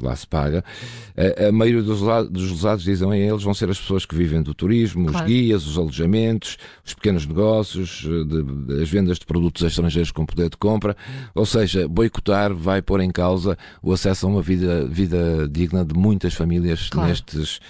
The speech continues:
Speaker 1: nestes países. Há quem seja cético, apesar de tudo, nestas viagens, eh, mas recolhe, mas reconhece que isto é uma zona muito cinzenta à escolha das pessoas. Eh, e dizem mesmo, se olharmos só para os direitos humanos, olhamos para o mapa e dizemos, afinal,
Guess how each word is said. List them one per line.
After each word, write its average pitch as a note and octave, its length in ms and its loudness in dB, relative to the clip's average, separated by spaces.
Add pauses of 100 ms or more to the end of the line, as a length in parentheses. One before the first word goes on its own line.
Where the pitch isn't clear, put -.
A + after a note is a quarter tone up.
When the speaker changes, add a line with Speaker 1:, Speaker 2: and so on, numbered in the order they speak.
(280)
Speaker 1:
nestes F#2+ 320 0
países. C#2+ 400 -2
Há A2+ 140 2
quem A2 160 0
seja F#2 400 2
cético, - 460 -2
apesar D#2+ 240 -2
de - 80 -10
tudo, E2+ 280 -4
nestas D2+ 360 -2
viagens, E2+ 580 -2 (400)
eh, E2+ 240 0
mas A2 180 2
recolhe, G#2+ 480 2
mas F#2+ 220 0
reconhece G2 340 -2
que - 80 -6
isto E2+ 140 -2
é - 20 4
uma D2+ 140 2
zona D2 240 0
muito D#2+ 260 0
cinzenta D2 380 -2
à C#2+ 60 -2
escolha D#2+ 280 -2
das D2 300 -2
pessoas. - 540 -6 (420)
Eh, F#2 180 2
e A2+ 120 4
dizem A#2+ 240 2
mesmo, D#2 420 0 (180)
se G#2 160 -2
olharmos A#2 600 0
só A#2 220 0
para F#2+ 100 -4
os F#2 60 0
direitos F#2+ 280 0
humanos, A2+ 580 -2
olhamos F#2+ 340 0
para F#2+ 140 -2
o F#2+ 40 -2
mapa G#2+ 260 -2
e G2 40 2
dizemos, E2+ 320 0
afinal, G2+ 480 0